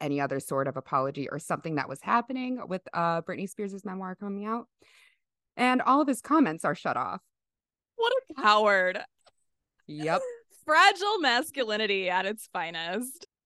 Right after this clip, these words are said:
Speaker 1: Yep. And it's just, ah, just the fact that so many people, like Justin, Kevin, I'm gonna also say Nick Lachey with Jessica Simpson. <laughs>
Speaker 2: Nick Lachey is absolute trash, yes.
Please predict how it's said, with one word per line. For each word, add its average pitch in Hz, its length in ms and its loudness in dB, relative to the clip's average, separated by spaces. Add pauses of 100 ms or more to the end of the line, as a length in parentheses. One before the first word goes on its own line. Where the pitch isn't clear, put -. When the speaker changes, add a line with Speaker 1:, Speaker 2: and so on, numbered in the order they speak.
(120)
Speaker 1:
Yep. 214 320 0 (200)
And 262 180 2
it's 269 220 0
just, 311 400 0 (800)
ah, 320 840 6
just 311 240 2
the 370 80 -2
fact 214 380 -2
that 170 300 -6
so 233 240 -2
many 254 160 -2
people, 160 340 -8
like 156 220 -4 (160)
Justin, 277 500 0 (180)
Kevin, 240 520 0 (480)
I'm 214 120 2
gonna 220 120 4
also 233 180 0
say 190 220 0 (180)
Nick 196 260 -2
Lachey 277 320 0
with 160 100 -2
Jessica 220 320 -2
Simpson. 180 600 -6
<laughs> - 40 -4 (1700)
Speaker 2:
Nick 226 220 -2
Lachey 208 340 0
is 180 160 -4
absolute 185 400 -8
trash, 160 300 -8
yes. - 320 -14